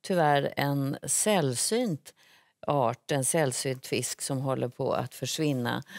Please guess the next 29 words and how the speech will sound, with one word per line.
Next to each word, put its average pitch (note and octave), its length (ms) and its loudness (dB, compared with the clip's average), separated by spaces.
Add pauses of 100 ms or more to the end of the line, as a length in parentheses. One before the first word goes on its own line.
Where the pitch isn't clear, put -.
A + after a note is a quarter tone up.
(240)
Och C#3 340 2 (200)
jag C#3 200 0
tror C#3+ 260 0
att C3+ 260 0
när, C#3 220 0
det C#3 200 0
vi C#3 100 0
har C3+ 60 2
upptäckt C#3+ 360 -2
när C#3 120 0
vi C3+ 80 0
har C3 60 0
pratat C3 340 -4
med B2+ 140 -6
folk C3 260 -6
är C3+ 80 0
att - 120 -10 (240)
alla F3 300 4
verkar E3+ 260 2
ha D3 160 4
ett C3+ 80 0
förhållande C3 580 0
till - 140 -4
ålar B2 420 2 (240)
på - 80 0
ett - 280 -2
eller C3+ 180 0
annat B2 380 -4
sätt. - 260 -4